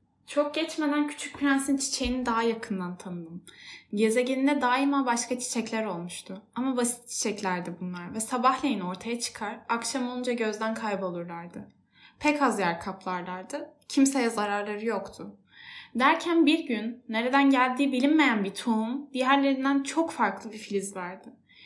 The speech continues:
Küçük Prens önce onu yeni bir tür baobab sandı.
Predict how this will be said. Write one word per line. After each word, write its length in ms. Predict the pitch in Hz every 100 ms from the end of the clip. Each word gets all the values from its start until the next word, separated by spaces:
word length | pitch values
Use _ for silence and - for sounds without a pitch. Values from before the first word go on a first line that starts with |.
| - _
Küçük 420 | - 277 - 339 -
Prens 440 | 262 226 269 - - _ _ _
önce 360 | 240 285 302 285
onu 300 | 226 220 277
yeni 380 | 285 247 240 240
bir 280 | 254 254 -
tür 360 | 247 254 262 - 220
baobab 440 | 214 220 220 220
sandı. 600 | - - 180 175 - -